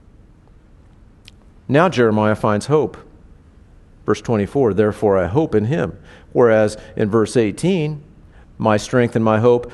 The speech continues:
have perished from the Lord." Which is true? Does he, has his hope perished, or does he have hope? The second is true. He has hope because he's recalled to mind the goodness and the character of God. "The Lord is good," verse twenty-five,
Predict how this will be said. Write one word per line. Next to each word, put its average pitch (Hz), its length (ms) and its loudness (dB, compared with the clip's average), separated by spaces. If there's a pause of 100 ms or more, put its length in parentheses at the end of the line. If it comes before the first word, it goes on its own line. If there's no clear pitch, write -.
(120)
have 123 240 0
perished 170 400 0
from 110 160 -6
the 92 80 -2
Lord." 87 340 -2 (1160)
Which 156 200 4
is 151 100 -4
true? 190 340 2 (1400)
Does 143 160 4
he, 143 100 2
has 147 240 4
his 123 120 -2
hope 160 220 2
perished, 190 540 2 (300)
or 143 160 6
does 139 160 4
he 139 100 2
have 135 200 4
hope? 190 340 0 (720)
The 120 120 -2
second 190 380 2
is 131 100 0
true. 101 360 -2 (140)
He 165 160 0
has 139 220 4
hope 180 360 0 (160)
because 139 340 2
he's 131 180 0
recalled 143 420 2
to 135 80 -2
mind 135 420 0 (220)
the 127 80 2
goodness 131 380 0
and 110 100 -2
the 104 40 -4
character 113 340 0
of 87 100 -4
God. 92 260 0 (1300)
"The 147 80 4
Lord 208 200 8
is 165 80 0
good," 208 480 4
verse 139 180 2
twenty-five, 123 600 2